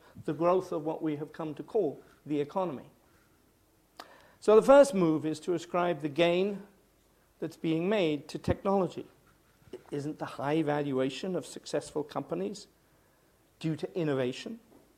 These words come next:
which produces increased efficiencies? Won't a firm's future employees and customers be the beneficiaries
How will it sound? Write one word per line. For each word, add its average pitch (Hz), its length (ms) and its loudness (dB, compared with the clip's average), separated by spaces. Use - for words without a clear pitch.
which - 220 -4
produces 151 540 -4
increased 151 480 -6
efficiencies? 160 800 -6
Won't 151 240 2
a 160 80 2
firm's 160 500 -2
future 170 560 -2
employees 156 680 4
and 139 160 -6
customers 185 500 -4
be 160 200 -2
the 135 120 -2
beneficiaries 143 960 -8